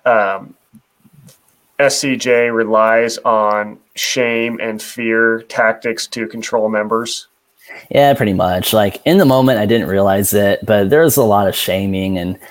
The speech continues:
Speaker 2: they call it discipline or earthquakes, you know. And, uh, they always make sure they w-, they did these things called, like,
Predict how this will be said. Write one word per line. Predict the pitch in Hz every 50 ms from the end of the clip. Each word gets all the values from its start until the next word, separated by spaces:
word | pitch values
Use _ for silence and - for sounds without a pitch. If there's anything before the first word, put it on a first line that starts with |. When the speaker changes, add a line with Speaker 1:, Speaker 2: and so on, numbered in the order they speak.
| - -
Speaker 2:
they | - 120
call | - - 117 113 117
it | 110 - 110 -
discipline | - 110 - - 113 98 - - 98 98 98 95 92 98 95 -
or | 101 101 98 92 - - - -
earthquakes, | 104 110 104 - - - - 95 92 90 87 - - - - - - - -
you | - 104
know. | 98 92 92 92 92 92 90 92 - - - - - - - _ -
And, | 127 123 120 120 120 120 117 117 117 117 113 113 113
uh, | 120 120 120 113
they | 120 131
always | 135 135 135 135 131 -
make | 127 127 120 -
sure | - 127 117
they | 110 127 139
w-, | 139 135 135 135 - -
they | 139 143 135 120 113 143 151 165
did | 160 180 196 185
these | 170 170 127 107 -
things | - 120 120 117 113 110 -
called, | - - 104 101 95
like, | 95 92 92 90 - -